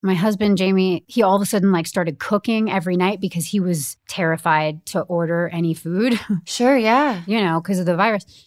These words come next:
Speaker 1: And I can't cook to save my life. So it actually was, like, this sort of honeymoon period of, like, "Oh, we're doing great. Like, I don't know,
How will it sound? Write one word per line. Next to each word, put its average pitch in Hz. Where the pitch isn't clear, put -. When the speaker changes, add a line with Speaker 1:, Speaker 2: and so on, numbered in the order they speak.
Speaker 1:
And 202
I 208
can't 185
cook 151
to 196
save 175
my 165
life. 170
So 226
it 214
actually 277
was, 196
like, 175
this 180
sort 214
of 175
honeymoon 214
period 175
of, 165
like, 175
"Oh, 349
we're 320
doing 294
great. 226
Like, 202
I 214
don't 254
know, 214